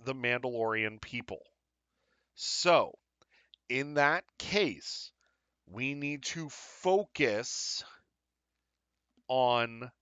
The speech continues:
that story. I hope, like I said, I don't mind seeing Grogu, but I hope he takes a back seat this season,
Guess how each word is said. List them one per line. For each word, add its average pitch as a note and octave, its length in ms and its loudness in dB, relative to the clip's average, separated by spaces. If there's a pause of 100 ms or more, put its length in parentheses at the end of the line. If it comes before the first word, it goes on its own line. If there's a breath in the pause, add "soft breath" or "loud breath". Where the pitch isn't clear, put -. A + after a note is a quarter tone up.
(360)
that A2+ 280 4
story. G#2+ 640 0 (1700)
I C3 280 8
hope, D#3 580 -2 (560)
like D3 280 4
I C#3 40 0
said, G#2 240 -4 (240)
I C3+ 80 8
don't G#3 220 0
mind C#3+ 400 0
seeing D3+ 280 -6
Grogu, B2+ 440 0 (320 soft breath)
but C#3 120 8
I B2+ 120 10
hope - 400 -2
he E3+ 160 -8
takes C#3+ 420 -2
a C#3 80 0
back A#2 460 4
seat A#2 500 -8 (760)
this A2+ 180 -2
season, F2+ 460 -4